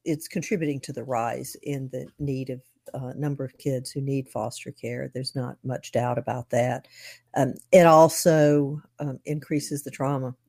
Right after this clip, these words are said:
that the kids are facing in their biological families before they come into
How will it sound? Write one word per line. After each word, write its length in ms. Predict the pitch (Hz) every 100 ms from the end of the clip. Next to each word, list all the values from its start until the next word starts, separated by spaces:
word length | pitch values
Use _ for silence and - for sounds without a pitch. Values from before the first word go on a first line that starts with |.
| -
that 180 | 131
the 80 | -
kids 560 | 139 147 131 131 - - -
are 220 | 131 127
facing 640 | 135 135 131 135 131 135 -
in 260 | 135 127 127
their 200 | 127 127
biological 800 | 123 123 123 123 - 127 131 131 _
families 560 | 135 127 127 127 139 - _ - - - -
before 340 | 151 - 147
they 120 | 143
come 280 | 131 151 135
into 760 | 139 135 131 - 131 123 131